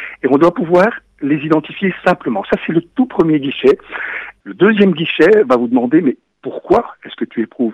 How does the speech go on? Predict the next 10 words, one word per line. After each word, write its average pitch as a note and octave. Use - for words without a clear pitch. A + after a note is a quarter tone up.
cette -
émotion ? B2
Et D3+
va D#3+
vous E3+
permettre F3
de C#3+
l'expliquer D3
jusqu'au B2+
bout. G2